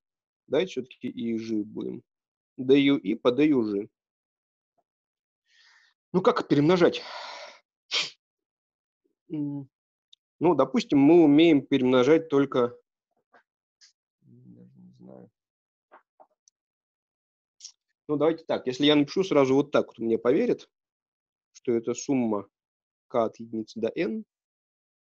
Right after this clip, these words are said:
вычет, а, точке. Или нет? Нет, давайте я, я вот так напишу, да? М, э, вычет в точке Z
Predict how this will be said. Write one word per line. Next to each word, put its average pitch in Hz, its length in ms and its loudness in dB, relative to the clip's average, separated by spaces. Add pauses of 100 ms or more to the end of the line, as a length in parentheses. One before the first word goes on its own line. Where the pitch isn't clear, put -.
(680)
вычет, 117 600 -8 (840)
а, 107 240 -16 (760)
точке. 120 600 -12 (1300)
Или 113 160 -10
нет? 104 200 -12 (320)
Нет, 113 100 -4
давайте 127 300 0
я, - 120 -14 (120)
я 123 60 -12
вот 120 120 -12
так 120 120 -16
напишу, - 260 -20
да? 147 140 -10 (540)
М, 127 140 -12
э, 120 640 -6
вычет 123 460 -4
в - 140 -20
точке - 360 -8
Z 117 220 0